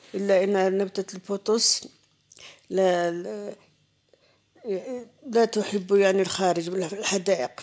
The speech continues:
بل تحب الأساس وال-، وتحب الداخل منزلي، داخل منزلي.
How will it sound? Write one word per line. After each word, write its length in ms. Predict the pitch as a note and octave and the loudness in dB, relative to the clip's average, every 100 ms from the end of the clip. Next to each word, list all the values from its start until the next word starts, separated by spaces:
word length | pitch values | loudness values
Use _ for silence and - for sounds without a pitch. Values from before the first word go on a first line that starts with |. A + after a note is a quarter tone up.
| - | -8
بل 120 | G3 | -6
تحب 300 | G#3+ - F#3+ | -4 -4 -2
الأساس 500 | G3 G3+ - G3+ - | -2 0 2 2 0
وال-، 380 | F#3+ F#3+ F#3 F#3+ | 0 2 0 -4
وتحب 440 | B3+ G#3+ - F3 | -8 -6 -8 0
الداخل 440 | F#3+ F#3 G3 - F#3 | 0 2 0 0 0
منزلي، 460 | F#3+ F#3 E3+ E3+ | 2 2 2 -2
داخل 360 | F3+ F#3+ - F#3+ | -2 -4 -2 0
منزلي. 480 | F#3 E3+ D#3 D#3 | 2 0 -2 -6